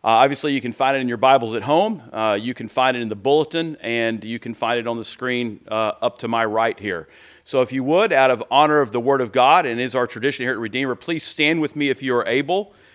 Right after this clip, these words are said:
for the reading of Ruth chapter two in its entirety. Now Naomi had a relative of her husband's, a worthy man of the clan of Elimelech, who was named Boaz. And Ruth the Moabite said to Naomi,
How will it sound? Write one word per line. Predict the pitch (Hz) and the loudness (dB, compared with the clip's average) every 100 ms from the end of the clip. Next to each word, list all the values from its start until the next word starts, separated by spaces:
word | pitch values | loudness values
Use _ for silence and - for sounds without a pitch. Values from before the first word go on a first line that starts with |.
| _ | _
for | _ 131 | _ -6
the | 120 | -2
reading | 139 151 151 143 | 0 2 2 2
of | 117 110 | -2 -2
Ruth | 101 139 170 - - - | -2 -2 -2 -4 -18 -18
chapter | - 131 120 127 | -2 0 0 -6
two | 110 - 139 117 | -12 -4 -2 0
in | 107 | 0
its | 101 | -4
entirety. | 95 - 110 110 95 80 - _ _ _ _ _ _ _ _ | -12 -4 0 0 -2 -8 -16 _ _ _ _ _ _ _ _
Now | 123 135 | 4 4
Naomi | 131 151 247 226 127 127 - | 6 4 4 2 0 -4 -12
had | - 156 160 | -6 0 0
a | |
relative | 127 143 156 151 123 117 - | 4 4 4 2 -2 -2 -2
of | - 120 | 0 0
her | 117 | 0
husband's, | 104 - 151 156 117 92 90 - _ _ _ _ _ _ | -4 -4 -4 -4 -6 -6 -10 -14 _ _ _ _ _ _
a | 135 135 | -2 0
worthy | 139 202 196 190 | 4 4 4 -2
man | 147 139 143 | 0 2 2
of | 127 | 0
the | 113 | -2
clan | - 131 131 131 | -4 -4 -2 0
of | 113 | -2
Elimelech, | 113 139 143 107 98 - - _ _ _ _ _ | 0 0 0 2 0 -2 -18 _ _ _ _ _
who | 156 160 | 0 2
was | 139 135 117 | 6 4 2
named | 123 139 151 151 - | 0 2 2 0 -2
Boaz. | - 196 127 82 - - _ _ _ _ _ _ | 2 4 2 0 -10 -18 _ _ _ _ _ _
And | 135 135 135 | 0 0 4
Ruth | 214 185 143 - | 6 6 2 -8
the | 123 131 | -4 0
Moabite | 151 185 123 113 110 - | 4 4 4 4 2 -4
said | - 151 151 139 | -6 -2 -2 -2
to | - | -8
Naomi, | 135 139 165 113 78 | -2 0 2 0 -4